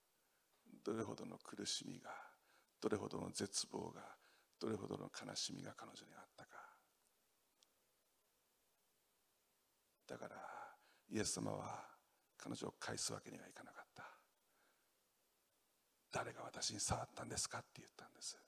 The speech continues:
イエス様にはどうしてもしたいことがあったんです。それは彼女を全く新しい人に、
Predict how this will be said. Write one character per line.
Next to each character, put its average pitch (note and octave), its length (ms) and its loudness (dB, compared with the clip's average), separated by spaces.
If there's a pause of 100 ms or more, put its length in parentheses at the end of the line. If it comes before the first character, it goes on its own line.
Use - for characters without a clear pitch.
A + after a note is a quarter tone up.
(3750)
イ A#2 100 2
エ A2+ 60 6
ス - 100 6
様 A#2 180 2
に A2+ 120 0
は G#2+ 280 0 (1120)
ど - 220 4
う - 60 2
し - 80 10
て C3+ 100 2
も B2 100 4
し - 100 12
た - 120 12
い - 40 -2
こ - 100 -6
と - 80 -2
が - 100 0
あ - 40 -2
っ - 60 -14
た - 100 -8
ん - 40 -8
で - 80 -8
す。 - 160 2 (4000)
そ - 160 4
れ A2+ 80 4
は A2+ 400 0 (280)
彼 C#3 220 2
女 A#2+ 140 2
を - 120 -2 (960)
全 - 120 12
く - 160 8
新 D#3 280 10
し - 220 12
い - 20 8
人 - 240 6
に、 G2 220 -2